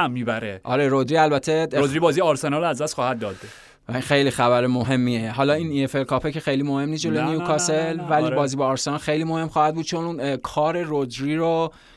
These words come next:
Speaker 2: اه، نه فقط در سیتی، در هیچ تیم دیگه هیچ کسی نمی‌تونه
Speaker 1: با
Speaker 2: انجام
Speaker 1: اختلاف به نظرم بهترین پست خودشه.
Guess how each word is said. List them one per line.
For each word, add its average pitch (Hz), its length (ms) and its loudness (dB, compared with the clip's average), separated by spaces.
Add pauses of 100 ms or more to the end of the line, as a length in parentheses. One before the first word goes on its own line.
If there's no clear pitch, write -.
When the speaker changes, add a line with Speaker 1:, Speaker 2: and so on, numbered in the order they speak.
(160)
Speaker 2:
اه، 127 240 -2
نه 151 140 0
فقط 151 340 0
در 135 160 0
سیتی، 147 520 -4
در 143 120 -2
هیچ 156 220 -4
تیم 170 200 -4
دیگه 156 300 -2
هیچ 165 300 -2
کسی 165 240 -2
نمی‌تونه 147 420 0
Speaker 1:
با 143 100 2
Speaker 2:
انجام 139 180 0
Speaker 1:
اختلاف 147 300 0
به 170 40 -4
نظرم 147 260 -6
بهترین 127 460 -4
پست 120 260 -14
خودشه. 107 360 -14